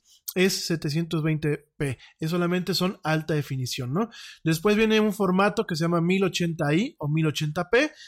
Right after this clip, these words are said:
que son mil novecientos veinte por mil ochenta líneas en un formato de dieciséis novenos. Mil ochenta i,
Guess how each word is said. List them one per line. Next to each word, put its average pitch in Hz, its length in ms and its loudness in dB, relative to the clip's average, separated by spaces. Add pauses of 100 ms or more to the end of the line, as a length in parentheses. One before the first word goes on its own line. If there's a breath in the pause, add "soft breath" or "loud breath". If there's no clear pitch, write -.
(160 loud breath)
que 156 80 -4
son 165 240 0
mil 185 160 2
novecientos 160 440 0
veinte 170 280 0
por 151 200 -4
mil 156 180 2
ochenta 156 340 -2
líneas 226 360 0
en 156 140 -2
un 151 120 0
formato 147 400 0
de 139 60 0
dieciséis 131 320 -4
novenos. 202 840 -2
Mil 220 240 4
ochenta 214 640 2
i, 277 320 0